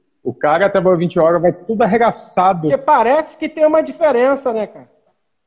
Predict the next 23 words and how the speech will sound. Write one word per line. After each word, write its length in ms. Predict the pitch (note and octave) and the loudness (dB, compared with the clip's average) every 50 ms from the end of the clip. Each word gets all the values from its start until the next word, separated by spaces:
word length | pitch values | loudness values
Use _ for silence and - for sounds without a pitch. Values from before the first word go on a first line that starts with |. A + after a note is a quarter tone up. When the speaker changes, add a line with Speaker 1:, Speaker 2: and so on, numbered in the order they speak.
| _ _ _ | _ _ _
Speaker 2:
Sim, 380 | _ _ - F4+ F4 F4+ F#4 | _ _ -18 -14 -14 -14 -12
parece 360 | F#4 C#4+ C4 B3+ C#4 C4+ C#4 | -8 -6 -4 -4 -4 -4 -6
que 80 | - D4+ | -10 -14
tem 140 | - - C#4+ | -8 -6 -6
uma 160 | C#4+ C#4+ C#4+ | -4 -6 -6
diferença. 640 | C#4+ - - D#4+ D4+ D4 C#4+ C#4+ C#4+ C4+ - F#3+ F3 | -8 -6 -4 -4 -2 -2 -2 -4 -6 -6 -6 -8 -8
O 40 | F3 | -8
cara 280 | - A#3 A3+ A#3+ B3 | -4 -4 -2 -2 -2
se 140 | A#3 - C4+ | -6 -8 -14
prostitui 460 | - B3+ C4+ C4 - C4 - C4+ C4+ | -8 -8 -8 -8 -8 -14 -14 -14 -14
do 100 | B3+ D4 | -12 -10
mesmo 320 | C#4+ D4 D4 C4+ D#4 F4 D#4+ | -10 -10 -10 -10 -12 -14 -12
jeito, 480 | D4 C#4 B3+ C4 C#4 C4+ C4+ - C#3 C3 | -8 -6 -6 -6 -6 -8 -12 -20 -20 -16
né? 320 | C3+ D#3 F#3 A3 A#3+ B3 - _ _ _ _ _ _ _ - | -12 -10 -8 -8 -10 -10 -14 _ _ _ _ _ _ _ -6
Tem 100 | A3+ C4+ | -4 -4
a 60 | C#4 | 0
pergunta 440 | - C#4 A#3 A3 G#3+ B3 A#3 A#3 G#3+ | 0 0 0 0 -2 -4 -4 -4 -6
aqui 200 | - - A#3+ G#3 | -8 -8 -14 -12
que 140 | - A#3 G3+ | -12 -12 -8
nessa 360 | G3 A3 A#3+ A#3+ - B3 A3 | -6 -6 -6 -4 -6 -8 -6
parábola 680 | - A3 G3 F#3+ G3+ A3+ A3+ G#3 D#3+ E3+ E3 D#3+ D#3+ | -2 -2 0 2 2 0 0 -2 -4 -6 -6 -6 -6
Jesus 520 | D3 E3 F#3 F3+ D3+ D#3+ G#3+ A#3 A3 F#3+ | -6 -8 -8 -10 -8 -10 -10 -10 -8 -6
explica 960 | G#3+ G#3 - - - _ _ - A3 B3 A#3+ A3+ A#3 - - C3 B2 A2+ A#2 | -6 -8 -8 -10 -16 _ _ -12 -8 -8 -8 -8 -10 -14 -14 -14 -14 -14 -20